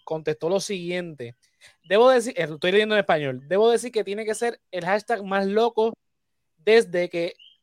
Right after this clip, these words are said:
eh, uno, eh, dice aquí, Netflix no ha expresado, eh, interés en, en, en esto, y hemos hablado, o sea, he, he, he estado en conversaciones con,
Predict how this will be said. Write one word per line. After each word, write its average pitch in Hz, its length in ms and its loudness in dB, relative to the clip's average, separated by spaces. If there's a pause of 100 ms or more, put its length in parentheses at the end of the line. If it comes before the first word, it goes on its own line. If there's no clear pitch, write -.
(280)
eh, 143 400 0
uno, 190 380 2 (640)
eh, 143 1120 0 (480)
dice 160 320 -4
aquí, 190 180 -2
Netflix 254 380 0
no 240 60 0
ha 226 40 2
expresado, 247 640 2 (440)
eh, 180 200 -4
interés 190 420 -2
en, 226 220 -8
en, 214 420 -10
en 196 160 -6
esto, 180 340 -8 (180)
y 135 320 -2
hemos 160 280 2
hablado, 180 360 4
o 127 40 0
sea, 135 160 -2
he, 135 300 -4
he, - 20 -4 (400)
he 165 40 -10
estado 156 240 -2
en 165 60 -8
conversaciones 165 520 -10
con, 151 400 -12